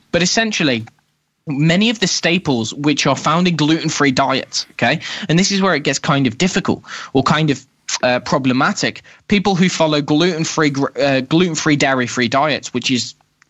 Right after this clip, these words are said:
really common, what they end up doing is they end up replacing wheat. Wheat is relatively high, but they end up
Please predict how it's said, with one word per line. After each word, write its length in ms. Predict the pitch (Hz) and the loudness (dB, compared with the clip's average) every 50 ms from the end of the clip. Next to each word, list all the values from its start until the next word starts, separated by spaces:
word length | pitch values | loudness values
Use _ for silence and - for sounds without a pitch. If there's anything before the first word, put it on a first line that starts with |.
| - | -6
really 320 | 139 139 175 196 208 185 147 | -2 2 2 4 4 4 2
common, 400 | - - - 170 143 113 107 - - - - - - - | 2 2 0 0 0 -2 -4 -6 -10 -14 -16 -16 -10 -4
what 100 | - 185 | -4 0
they 100 | 233 254 | 0 2
end 140 | 247 226 185 | 2 2 0
up 100 | 156 120 | 0 0
doing 300 | - 156 165 165 143 127 | 0 2 2 2 2 0
is 120 | 117 117 | 0 0
they 140 | - 139 143 | 0 0 0
end 140 | 143 139 139 | 0 0 -2
up 100 | - - | -2 -2
replacing 800 | 127 135 127 - - - - 147 151 208 - - 180 139 127 127 | -2 -4 -2 -4 -6 -2 0 0 2 2 0 0 0 -2 -2 0
wheat. 440 | 135 139 143 - - - - - - - - - - _ - | 2 2 2 2 0 -4 -8 -8 -8 -14 -20 -20 -18 _ -6
Wheat 320 | 151 139 151 226 254 196 | -4 0 2 2 2 2
is 160 | 147 151 135 | 2 0 2
relatively 480 | 143 151 135 123 113 - 110 - - 107 | 2 0 0 0 0 -2 -4 -4 -4 -2
high, 240 | 120 156 190 202 151 | 0 2 2 0 0
but 140 | - 113 104 | -2 -2 -2
they 120 | 151 185 | 0 0
end 100 | 202 190 | 2 0
up 100 | 185 - | 0 -2